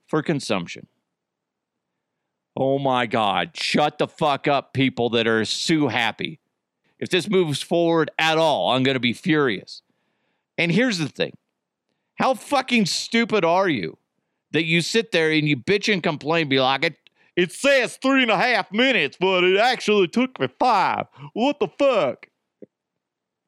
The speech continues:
Oh my God. So, this is what I did. My unscientific study. This will take an additional thirty-five seconds,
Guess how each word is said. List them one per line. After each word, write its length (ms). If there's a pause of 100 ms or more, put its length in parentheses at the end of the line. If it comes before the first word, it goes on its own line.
(140)
Oh 200
my 180
God. 480 (680)
So, 480 (300)
this 260
is 140
what 240
I 240
did. 420 (320)
My 540
unscientific 1040
study. 560 (1300)
This 260
will 160
take 320
an 80
additional 800 (480)
thirty-five 720
seconds, 760